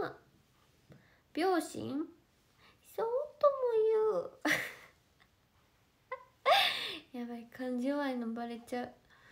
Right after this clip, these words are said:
いや、絶対漢字さ、弱いから中国語向いてなかったと思うねんよな。やーこの配信ありがとう。こちらこそ見てくれてありがとうございます。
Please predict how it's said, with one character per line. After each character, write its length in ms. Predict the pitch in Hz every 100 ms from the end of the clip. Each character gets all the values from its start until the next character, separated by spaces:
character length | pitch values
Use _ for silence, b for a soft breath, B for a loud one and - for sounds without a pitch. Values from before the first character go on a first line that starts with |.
| B B -
い 100 | 240
や、 80 | 240
絶 220 | 285 320 -
対 220 | 453 453
漢 260 | 330 302 269
字 120 | 269
さ、 280 | - 285 269
弱 300 | 269 269 262
い 120 | 254
か 120 | 240
ら 120 | 226
中 260 | 226 - 247
国 140 | 247
語 220 | - 247
向 160 | 247 277
い 80 | 294
て 80 | 302
な 140 | 302
か 80 | 254
っ 60 | 240
た 100 | 208
と 100 | 214
思 220 | 208 208
う 40 | 208
ね 80 |
ん 80 | 208
よ 80 | 202
な。 180 | 208 214 - _ _ B B B _ _ _ _ _ _ _ _ _ _ _ _ _ _ _ _ _ _ _ _ b b _
や 120 | 320
ー 100 | 330
こ 60 | 311
の 100 | 262
配 160 | 277 285
信 160 | 294
あ 20 |
り 80 | 285
が 80 | 320
と 100 | 320
う。 20 |
こ 100 | 330
ち 120 | 330
ら 80 | 381
こ 60 | 381 427
そ 80 | 415
見 120 | 339
て 100 | 320 240
く 80 |
れ 80 | 330
て 140 | 320 285
あ 60 |
り 100 | 302
が 100 | 320
と 140 | 320 269
う 60 |
ご 80 | 269
ざ 100 | 277
い 180 | 311 339
ま 260 | 339 359 381
す。 140 | -